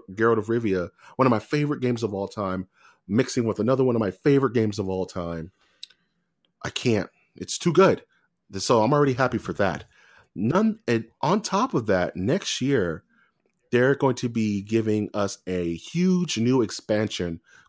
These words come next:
called Iceborne, where it gives, it's gonna offer new ranks. So for those who are into Monster Hunter, there's possibility of G rank,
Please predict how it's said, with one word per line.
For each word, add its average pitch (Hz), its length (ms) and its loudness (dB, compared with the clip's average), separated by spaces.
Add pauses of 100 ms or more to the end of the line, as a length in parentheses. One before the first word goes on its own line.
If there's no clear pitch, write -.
called 95 340 0 (160)
Iceborne, 92 800 0 (360)
where 101 220 2
it 90 240 -2
gives, 92 360 -2
it's 110 120 -4
gonna 104 240 0
offer 98 260 0
new 98 220 2
ranks. 156 540 0 (420)
So - 120 -4
for 117 120 -2
those 117 260 2
who 120 80 0
are - 60 0
into 113 240 -4
Monster 107 280 -2
Hunter, 127 240 -2
there's 98 180 -8 (140)
possibility 110 600 -4
of 92 120 -4
G 107 200 0
rank, 165 380 2